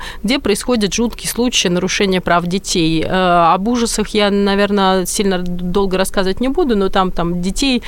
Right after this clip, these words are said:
за то, что там мальчик хотел кушать, его там заперли сначала в клетку, потом в мешке в лес унесли, принесли в детский дом, мальчишку переодевали в женскую одежду, избивали, и другие были факты издевательства, насилия над детьми. И вот когда мы об этом узнали,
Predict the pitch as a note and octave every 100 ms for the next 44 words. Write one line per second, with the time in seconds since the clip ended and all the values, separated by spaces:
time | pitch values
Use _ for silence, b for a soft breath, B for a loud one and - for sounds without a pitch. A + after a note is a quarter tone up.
0 | B - F#3 F3+ F3 - F3 F3 E3+ D#3+
1 | - F3 F3+ E3+ F3+ - - D3+ D#3 -
2 | E3 D#3+ D#3+ D#3 - E3+ - D#3 D#3 -
3 | B3+ C#4 C4+ - A#3 B B - E3+ F#3+
4 | E3+ E3+ E3+ - F3 D3+ G#3+ C#4 B3 G#3
5 | G3+ - F#3 F3+ D#3 E3+ F3 - E3+ E3+
6 | - - E3+ F3+ E3+ B B F3+ E3+ F3
7 | - - F3+ F3 E3+ E3+ E3 D#3+ F3+ E3
8 | - E3+ D#3+ E3 D#3+ E3 D#3+ F3+ F#3+ C4
9 | C4+ A#3 G3 B - A3 G#3+ G#3 E3 D#3+
10 | - C#4 - - F#3+ B B - F3 -
11 | A3 B3+ - - - F3 - F#3 F3 F3+
12 | F#3 A3 - G3 E3 F3+ A#3 A3 A#3+ A#3
13 | F#3+ G3 B3 F#3+ F3+ F3+ D#3+ D#3 A#3